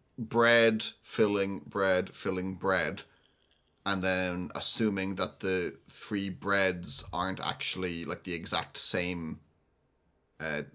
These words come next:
phases of matter. Um, which may be a flaw, but, you know, I think it's a loose,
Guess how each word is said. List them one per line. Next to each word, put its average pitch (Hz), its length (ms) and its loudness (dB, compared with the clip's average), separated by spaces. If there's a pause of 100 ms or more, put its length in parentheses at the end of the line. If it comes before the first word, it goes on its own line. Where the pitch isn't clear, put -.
phases 90 480 -4
of 87 120 -10
matter. 80 400 -2 (720)
Um, 76 680 -8
which 190 160 -2
may 208 120 12
be 160 120 8
a 135 40 12
flaw, 131 440 4 (380)
but, 110 380 8
you 123 80 0
know, 107 100 4
I 92 60 4
think 107 120 0
it's 104 120 0
a 113 40 6
loose, 135 640 6